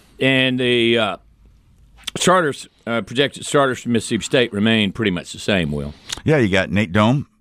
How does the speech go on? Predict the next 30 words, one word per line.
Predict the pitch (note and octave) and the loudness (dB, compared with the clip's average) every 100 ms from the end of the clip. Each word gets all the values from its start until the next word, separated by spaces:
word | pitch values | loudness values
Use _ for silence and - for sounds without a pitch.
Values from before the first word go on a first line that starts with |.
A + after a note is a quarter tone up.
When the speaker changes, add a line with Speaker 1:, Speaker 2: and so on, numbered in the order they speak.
| _ F2 | _ -8
Speaker 2:
uh, | E2 D#2 D2 D2 D2+ | -6 -4 -4 -4 -6
kinesiology | - G#2+ G#2 G2 F#2 F2+ F#2+ | 0 2 2 0 0 0 0
major. | E2+ E2+ G2 G#2+ - - | 2 2 0 -2 -4 -6
Speaker 1:
He | F2+ D#2 | -2 -2
is. | - | -4
Speaker 2:
Uh, | - | -4
why | E2 E2 | -2 0
do | D#2+ | 2
I | D#2+ D#2+ D#2 | 2 0 -2
remember | D#2 D#2 E2 | -2 0 2
that? | D2+ | 0
Speaker 1:
Yeah. | F2 D#2 - | -2 -6 -2
And | D#3 D#3 | 0 0
he's | C3 | -2
the | B2+ | -2
Capricorn. | C3 A#2 C3 - F#2+ F#2+ - | -2 -2 -2 -8 -10 -10 -6
But | G#2+ A2+ A2 | -4 -2 0
go | C3+ | 2
ahead. | C3+ A2+ - - | 2 -2 -6 -6
Speaker 2:
<laughs> | D#3+ - C6+ - - - - - | -4 -6 -6 -10 -10 -12 -10 -4
Speaker 1:
What | F#3+ | -2
the? | - D3 - - C3+ - C3+ - D3 - - - - - - - - | -2 -4 -4 -6 -6 -6 -8 -4 -8 -6 -12 -12 -18 -18 -16 -16 -10
Speaker 2:
Uh, | - B2 A#2+ - - - - - | 0 2 2 -2 -8 -12 -16 -12
Steven, | - E3+ G3 D#3 D3 | -2 0 2 0 2
the | B2+ | -2
transfer | - D#3+ D#3+ D#3 | 2 2 2 0
from | C3+ C#3 A#2+ | 0 -2 0
Purdue. | C3 B2+ D3 B2+ | 0 0 0 2
Speaker 1:
He, | A#2 | 4
he | G3 | 2